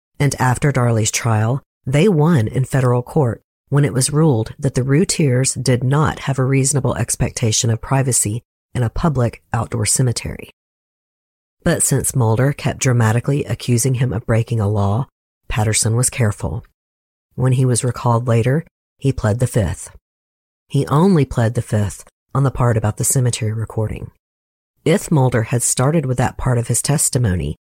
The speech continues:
he would have had Patterson pleading the fifth for the whole trial, because that is what happened to his partner,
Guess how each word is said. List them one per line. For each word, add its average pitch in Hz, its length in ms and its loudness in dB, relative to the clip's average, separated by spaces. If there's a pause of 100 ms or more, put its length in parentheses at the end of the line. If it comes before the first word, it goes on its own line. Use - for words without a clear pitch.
(180)
he 151 160 4
would 151 240 4
have 208 120 2
had 131 200 0
Patterson 113 520 -2
pleading 143 360 2
the 165 80 2
fifth - 440 -4 (200)
for 139 120 0
the 120 100 0
whole 101 200 -2
trial, - 520 -4 (840)
because 139 280 0
that 139 200 0
is 151 260 2
what 117 100 -2
happened 120 380 -2
to 120 60 0
his 123 200 0
partner, 104 540 -2